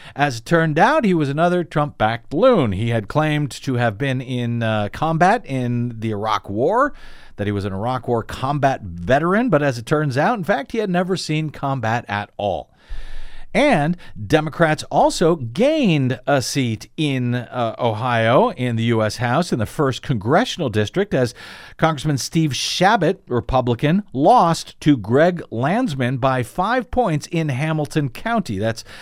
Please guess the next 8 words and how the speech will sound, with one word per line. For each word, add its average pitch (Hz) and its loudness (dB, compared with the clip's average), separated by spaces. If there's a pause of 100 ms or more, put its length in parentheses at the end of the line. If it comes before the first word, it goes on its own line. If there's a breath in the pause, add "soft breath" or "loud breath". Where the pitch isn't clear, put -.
(120 loud breath)
Cincinnati. 143 0 (560 loud breath)
Now, 127 2
Fred 175 0
Guttenberg, 127 2
whose 123 -2
daughter 139 2
was 113 0
murdered 127 0